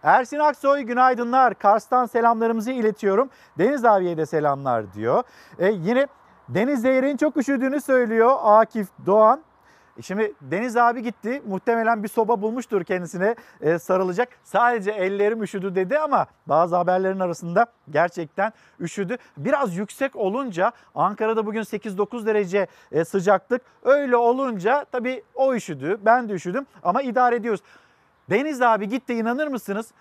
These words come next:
Burada rüzgar kesildi, hava biraz toparladı. Nasıl bir rüzgarla geldiyse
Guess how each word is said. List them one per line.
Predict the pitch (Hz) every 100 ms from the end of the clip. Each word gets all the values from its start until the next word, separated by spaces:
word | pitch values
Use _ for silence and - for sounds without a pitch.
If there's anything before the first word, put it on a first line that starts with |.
| _ 151
Burada | 214 254 254 240
rüzgar | 170 233 202 214 247
kesildi, | 233 247 - 247 226 240 240 - _
hava | - 175 233
biraz | 233 233 226
toparladı. | - 233 240 233 220 208
Nasıl | 214 247 220
bir |
rüzgarla | 233 175 220 247 226
geldiyse | 190 214 208 277 233 226